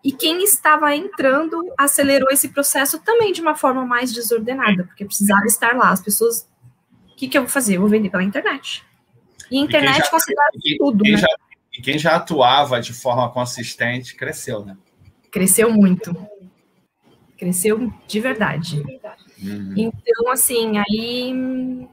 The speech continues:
Speaker 1: e é isso. As pessoas acabaram vendo ali na internet uma solução de ganhar o seu dinheiro, de voltar a ganhar o seu, seu, seu pãozinho diário, né?
Speaker 2: Sim, sim.
Speaker 1: E internet, a gente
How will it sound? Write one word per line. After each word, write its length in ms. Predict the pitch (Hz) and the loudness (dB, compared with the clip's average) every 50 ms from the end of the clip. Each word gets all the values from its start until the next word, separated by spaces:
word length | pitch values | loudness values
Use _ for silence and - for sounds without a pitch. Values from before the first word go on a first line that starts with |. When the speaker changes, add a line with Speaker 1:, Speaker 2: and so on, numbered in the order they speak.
| 262 262 254 | -14 -6 -2
Speaker 1:
e 100 | 233 254 | 0 2
é 80 | 277 | 2
isso. 340 | 294 269 220 208 - - - | 2 2 2 2 2 2 2
As 180 | - - 214 208 | 2 4 4 2
pessoas 360 | - - 214 - 240 - - | 2 0 0 2 0 0 0
acabaram 720 | 240 233 - 240 214 220 220 226 240 254 262 269 277 302 - - - - 226 | 0 0 0 2 4 4 4 4 4 2 0 -2 -4 -6 -8 -10 -12 -8 -4
vendo 360 | 208 220 233 233 269 320 277 269 | 0 2 2 2 2 2 2 2
ali 260 | 247 240 220 220 214 | 2 2 2 0 2
na 100 | 208 202 | 4 4
internet 560 | 202 208 - 233 220 220 208 208 214 - - | 4 2 2 2 2 4 4 2 2 0 -2
uma 160 | 254 247 233 | -2 -2 0
solução 640 | 247 - - 269 262 285 - - - 220 214 240 247 - _ _ - | 0 0 0 0 -2 0 2 2 4 2 2 0 -4 -8 _ _ -10
de 100 | - 262 | -8 -6
ganhar 340 | 254 262 254 247 240 220 220 | -4 -2 -2 0 2 2 2
o 40 | - | 2
seu 180 | - - 254 | 2 -2 -2
dinheiro, 580 | 247 233 269 269 247 220 214 226 240 247 247 214 | -4 -2 -2 0 2 4 4 4 4 2 2 2
de 140 | 202 208 208 208 214 | 4 4 6 6 6
voltar 360 | 208 226 214 214 - - 208 | 6 6 4 2 2 2 2
a 40 | 208 | 4
ganhar 280 | 214 214 214 208 202 | 6 6 8 8 8
o 40 | 202 | 6
seu, 300 | 202 - 233 214 214 - - _ _ _ - | 4 4 2 0 0 -2 -6 _ _ _ -16
seu, 400 | - - 226 208 208 208 208 208 - - _ - 214 - | -8 -4 -2 0 0 0 0 -2 -4 -14 _ -20 -16 -8
seu 180 | - - 226 | -2 -2 -2
pãozinho 500 | 220 - 254 247 240 233 214 233 226 226 | 0 0 2 2 2 4 4 4 4 4
diário, 400 | 220 214 262 240 190 160 185 190 | 4 4 4 4 4 4 2 2
né? 240 | 202 180 185 196 196 _ _ _ _ _ - - _ _ _ _ _ _ _ _ _ _ _ _ - - - - | 2 4 2 2 0 _ _ _ _ _ -20 -20 _ _ _ _ _ _ _ _ _ _ _ _ -20 -20 -20 -14
Speaker 2:
Sim, 220 | - - - - - - | -12 -10 -10 -10 -12 -12
sim. 100 | - - | -6 0
Speaker 1:
E 480 | 285 302 311 302 311 302 302 302 294 - - - | 2 4 4 4 4 4 4 4 2 2 -2 -4
internet, 560 | 294 320 311 403 339 302 285 254 269 330 - | -6 -4 0 0 2 2 2 2 0 0 -2
a 40 | 392 | -4
gente 240 | 359 392 403 - 427 | -2 -2 0 0 0